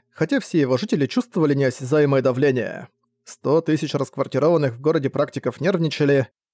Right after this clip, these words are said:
Вскоре солнце во внутренней части планеты закатилось за горизонт, и в небо поднялась луна. Ночное небо засверкало мириадами звезд.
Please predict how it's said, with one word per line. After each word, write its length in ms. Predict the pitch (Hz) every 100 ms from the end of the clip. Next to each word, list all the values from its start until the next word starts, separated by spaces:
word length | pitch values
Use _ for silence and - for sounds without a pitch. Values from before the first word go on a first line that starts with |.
| _
Вскоре 300 | - - 277
солнце 400 | 170 226 240 -
во 120 | 139 127
внутренней 380 | 214 - 139
части 340 | 120 202 - 147
планеты 360 | 123 165 233
закатилось 540 | 139 135 123 196 143 131
за 100 | 135
горизонт, 580 | 127 120 185 160 - - _ -
и 120 | 214
в 120 | 123
небо 240 | 202 156
поднялась 480 | 131 127 139 143 -
луна. 400 | 135 131 120 - - _ _ _ 139
Ночное 460 | 120 - 143 123
небо 260 | 120 156 156
засверкало 560 | 135 - 113 - 135
мириадами 460 | 170 247 143 131 135
звезд. 580 | 123 127 120 - -